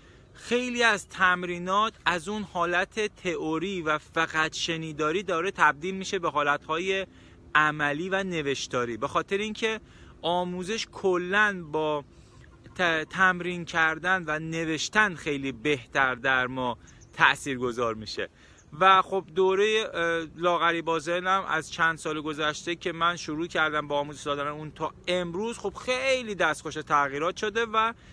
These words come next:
دلیلش هم همینه که همیشه دوست داشتم به طریقی ارائه بدم که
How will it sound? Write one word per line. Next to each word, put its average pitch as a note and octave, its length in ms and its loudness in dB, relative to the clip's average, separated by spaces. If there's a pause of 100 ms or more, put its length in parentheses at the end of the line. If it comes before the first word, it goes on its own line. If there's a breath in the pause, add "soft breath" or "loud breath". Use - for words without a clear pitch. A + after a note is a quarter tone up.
(300 loud breath)
دلیلش G#3+ 460 2
هم A#3 120 2
همینه G3 400 -2
که E3 140 -10
همیشه F3 320 -6
دوست G3 240 -10
داشتم F#3+ 380 -2
به E3+ 100 -6
طریقی F#3+ 760 -2
ارائه G3+ 300 0
بدم G3 320 -4
که G3 320 -4